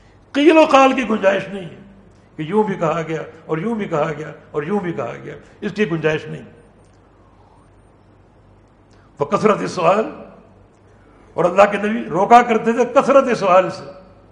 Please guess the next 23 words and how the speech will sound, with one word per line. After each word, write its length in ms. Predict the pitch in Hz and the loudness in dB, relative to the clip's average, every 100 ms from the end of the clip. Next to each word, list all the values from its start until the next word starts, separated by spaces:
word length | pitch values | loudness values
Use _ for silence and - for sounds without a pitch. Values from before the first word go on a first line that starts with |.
| _ _ _ _ _ _ - | _ _ _ _ _ _ -6
زیادہ 320 | 127 175 208 196 | 0 4 4 4
سوال 240 | 220 262 | 2 4
نہ 160 | 285 269 | 4 4
کرو۔ 260 | 208 170 - - - _ _ _ _ _ _ _ _ _ _ _ - | 2 -2 -10 -20 -20 _ _ _ _ _ _ _ _ _ _ _ -10
تو 80 | |
اس 80 | 165 | -4
کا 80 | 196 | -2
ملخص 420 | 175 220 233 240 | 0 0 0 0
وہی 220 | 254 269 | 2 2
ہے، 180 | 302 233 - - - - - _ _ _ _ - | 2 -2 -4 -14 -20 -20 -20 _ _ _ _ -6
اگر 340 | - 226 220 | -2 0 4
آپ 220 | 233 202 | 4 4
کا 100 | 254 | 0
سوال 520 | 214 208 214 247 262 - - - _ _ _ | 0 2 2 0 -4 -12 -20 -20 _ _ _
فہم 380 | - 277 294 302 285 | 6 6 6 4 2
دین 220 | 262 269 | 0 0
سے 100 | 233 | 0
متعلق 540 | 247 208 196 190 170 - | 0 4 2 2 -6 -10
ہے 80 | - - - _ _ _ _ _ 139 | -18 -20 -20 _ _ _ _ _ -8
وہ 80 | 165 | -6
سوال 320 | 143 151 147 | -2 -2 -2
آپ 180 | 135 117 | -4 -8
کریں 180 | 160 | -10